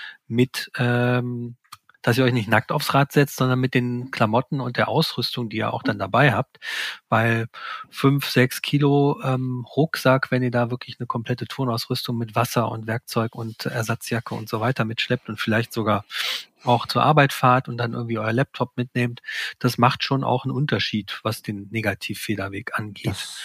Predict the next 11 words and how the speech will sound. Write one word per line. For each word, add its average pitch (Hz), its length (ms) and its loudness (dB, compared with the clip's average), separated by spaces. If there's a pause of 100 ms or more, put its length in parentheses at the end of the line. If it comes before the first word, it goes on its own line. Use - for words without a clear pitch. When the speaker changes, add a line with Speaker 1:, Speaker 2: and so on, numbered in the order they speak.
(160)
Speaker 2:
macht 131 220 4
definitiv 135 540 2
einen 120 80 2
Unterschied, 165 520 2
deswegen 127 240 4
ist 123 140 2
der 113 80 2
Tipp - 240 0
richtig. 196 340 4 (180)
Und 123 280 4
Speaker 1:
Mhm. 120 320 2